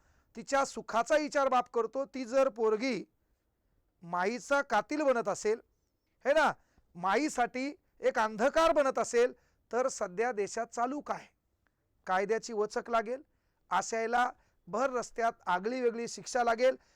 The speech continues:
इथून पुढं कुठलाही गुन्हेगार तो गुन्हा करताना त्याच्यावर विचार करेल. तर महाराष्ट्रातल्या तमाम मायबापांना विनंती आहे, आपलं वय पन्नासच्या पुढं गेलं तर आपल्या वैयक्तिक मालकीची प्रॉपर्टी ठेवा, आपले बँकेमध्ये वैयक्तिक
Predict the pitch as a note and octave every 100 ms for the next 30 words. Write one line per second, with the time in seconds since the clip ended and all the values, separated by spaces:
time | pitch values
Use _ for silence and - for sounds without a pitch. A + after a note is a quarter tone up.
0 | _ F#3 - C4 A#3 A#3+ A#3 G#3 - B3
1 | B3 G#3+ A3+ G#3 A3+ A3+ - D4 A#3 G#3
2 | G#3 G#3 G3 - G#3+ G3+ G#3+ A3+ B3 C4
3 | G3 F#3+ E3 C#3+ _ _ _ - F#3+ G#3
4 | G#3+ B3+ - B3+ - C4 C4 A3+ A#3 A3+
5 | G#3+ G#3 G3 G#3 G3+ G#3+ G#3+ B3 B3+ C4+
6 | _ _ _ F#3 G3 A#3 A#3 A#3 G#3 G#3
7 | G3+ G3+ G#3 G#3+ A3 B3+ C4 _ _ _
8 | - G3 G3+ B3 B3+ G#3+ A3 - C#4 A#3
9 | A3 G#3 A3+ A3 F#3 F3+ F3 G3+ A3+ F#3
10 | A3+ A#3+ B3 _ _ - F#3+ G#3+ C4 A3+
11 | G#3+ G#3+ A#3 A3 A3 G3 G3+ -